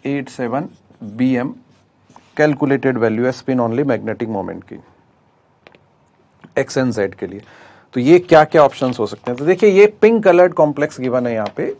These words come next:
पिंक कलर्ड कंपाउंड गिवन है, तो हम यहाँ पे इसको aqua complex की तरह कंसीडर कर सकते हैं। तो ये aqua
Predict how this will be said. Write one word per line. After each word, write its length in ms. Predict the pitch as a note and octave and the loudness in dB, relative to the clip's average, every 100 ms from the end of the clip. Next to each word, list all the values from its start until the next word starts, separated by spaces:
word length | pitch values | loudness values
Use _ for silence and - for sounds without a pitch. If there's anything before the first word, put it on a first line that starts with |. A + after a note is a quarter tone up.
| - | -4
पिंक 200 | C#3+ C#3 | -2 0
कलर्ड 260 | C3 C3 | 0 0
कंपाउंड 480 | B2+ A#2+ A2+ A#2 A#2+ | -4 -6 -2 -2 -2
गिवन 280 | A2 A2 B2+ | -4 -4 -6
है, 100 | D3+ | -8
तो 180 | - B2 | -6 -4
हम 160 | B2 | -2
यहाँ 220 | B2+ B2 B2 | 0 0 0
पे 100 | C#3 | -2
इसको 280 | B2 - B2+ | -4 -2 0
aqua 280 | A#2 D3 C#3+ | 0 0 0
complex 360 | C#3+ C3 C#3 - | -4 -6 -8 -8
की 100 | C#3+ | -6
तरह 180 | D3 | -6
कंसीडर 420 | C#3+ C#3 C#3 C#3+ C#3 | -6 -8 -6 -6 -4
कर 160 | C#3+ | -6
सकते 240 | C3 B2 E3 | -8 -10 -8
हैं। 160 | G#3+ - _ _ _ | -8 -14 _ _ _
तो 60 | - | -12
ये 300 | C#3 D3+ D#3+ - | -8 -8 -8 -8
aqua 320 | D#3+ - F3 | -6 0 0